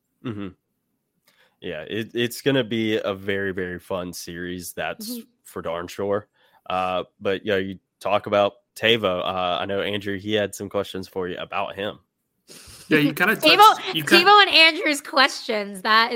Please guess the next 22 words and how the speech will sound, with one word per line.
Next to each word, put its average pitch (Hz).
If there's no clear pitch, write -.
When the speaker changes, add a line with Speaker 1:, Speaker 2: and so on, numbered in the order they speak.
Speaker 2:
it's 233
still 262
going. 254
<laughs> -
Speaker 3:
Oh, 185
you 190
remember 185
that. 131
That's 139
Speaker 2:
Yeah, -
Speaker 3:
right. 262
Speaker 2:
that 262
Speaker 3:
The, 151
uh, 151
Speaker 2:
story. 254
<laughs> -
Speaker 3:
the, 151
uh, 156
the 147
first 175
playoff 131
run. 127